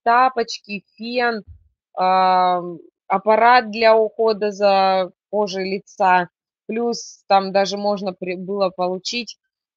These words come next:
м, а, большой телевизор, да? <laughs> Вот, то есть это тоже дополнительный доход. Стартовая программа, выгода по которой может составить, а, порядка двенадцати тысяч триста рублей.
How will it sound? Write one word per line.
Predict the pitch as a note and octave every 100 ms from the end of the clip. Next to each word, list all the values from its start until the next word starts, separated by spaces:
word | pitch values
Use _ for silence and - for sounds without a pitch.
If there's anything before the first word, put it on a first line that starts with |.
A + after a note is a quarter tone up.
| _ F3
м, | F3+ F3+
а, | F3+ F3
большой | F3+ G3+ G#3+ - A#3+ B3+ A#3+
телевизор, | - G#3 G3 F#3+ A3+ B3 G#3+ E3+ C#3+ _ _ _ _ _ _
да? | F3 G3+ C#4 C4+
<laughs> | C4+ G#3+ _ D4 - C4+ - _ A4 G#4+ F4 C#4 - -
Вот, | A3 G3+ -
то | G3+
есть | G#3 C#4
это | D4 C#4
тоже | - D4 E4 D4 C4 G3 _ _
дополнительный | F#3+ G#3 A3 A3 A3+ B3 - B3 A3+ A3 G#3
доход. | F#3+ G3+ G3+ - G#3+ E3 _ _ _ _ _ _
Стартовая | _ A#3+ B3 B3 A#3 G3+ G3
программа, | G3+ G3 F#3 F3+ E3 D#3+ D3+ -
выгода | F3+ A3+ A3+ G3+
по | G3+
которой | G3+ G3+ G#3+ G3+
может | G3 G3+ F#3+ F#3+
составить, | F#3+ F#3 G3 G3+ G3 G3 - -
а, | F3+ F3
порядка | F#3+ F#3+ F#3+ -
двенадцати | F#3 F3 G3 F#3+ F#3+ _ F3+
тысяч | G3 F3+ - -
триста | F#3+ F#3+ -
рублей. | F#3 F#3+ F#3 F3+ D#3+